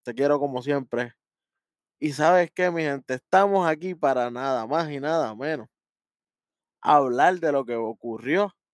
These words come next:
en las finales de la N B A entre los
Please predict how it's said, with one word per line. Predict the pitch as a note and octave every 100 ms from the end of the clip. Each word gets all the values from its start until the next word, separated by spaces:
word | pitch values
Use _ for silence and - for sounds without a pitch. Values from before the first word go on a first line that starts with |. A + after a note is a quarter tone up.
| _ _ _ -
en | C#3+ C3+
las | A#2
finales | - A#2 A2 D3 F3+ B2 - _ _ _ _ _ _
de | - A2
la | - -
N | B2+ A#2+ A#2 A2
B | B2+ C3 C#3+
A | C#3 B2+ A#2 A2+ _ _ _ _ _ _ A#2+
entre | G#2+ A2+
los | G#2